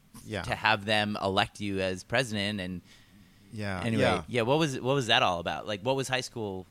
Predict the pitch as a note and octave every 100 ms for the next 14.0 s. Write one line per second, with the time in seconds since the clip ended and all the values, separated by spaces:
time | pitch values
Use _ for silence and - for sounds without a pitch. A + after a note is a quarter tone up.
0 | F2+ F#2+ A#1+ G2+ - G2 F2+ A#2 - G#2+
1 | E2+ - F#2+ F#2 F2+ E2 - G#2+ F2+ F#2
2 | F2+ D#2+ A2 G#2+ G2+ F#2 - G2+ G2 F#2+
3 | F#2 F2+ A#2+ F2+ D#2+ D#2+ - - - F#2
4 | E2 D#2+ D#3+ - D3 D#3 - D3+ - E3+
5 | E3 E3+ E3+ E3 F#3+ F3 - C3+ C3 A#2+
6 | G#2 G2 G#2 F#2+ - B2 - D3 D#3+ B2+
7 | - - C3+ B2+ C3 C3+ F#3+ - B2 -
8 | B2+ C3+ C3 A#2+ - C3 C3+ A#2+ A2 -
9 | - C3 A#2 G#2+ G2+ F#2+ - - G2+ -
10 | F#2+ E2 D#2 D2 D2+ - F2 E2 E2+ -
11 | F#2 F2+ F2 F#2+ E2 - - - - -
12 | _ - A2+ A2+ - - A#2+ D#3 - -
13 | - - A#2+ G2 G#2 G#2 A2+ G2 F#2+ G2